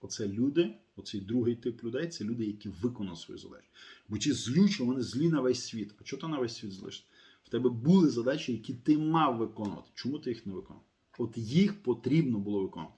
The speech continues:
Ти їх не виконав. Це твої конкретні проблеми. Міняєш тіло і по новій.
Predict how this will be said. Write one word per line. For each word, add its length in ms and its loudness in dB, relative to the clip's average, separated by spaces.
Ти 120 2
їх 160 -2
не 60 0
виконав. 360 0
Це 200 0
твої 500 -2
конкретні 640 -6
проблеми. 440 -8
Міняєш 360 0
тіло 500 -2
і 120 0
по 140 -2
новій. 300 0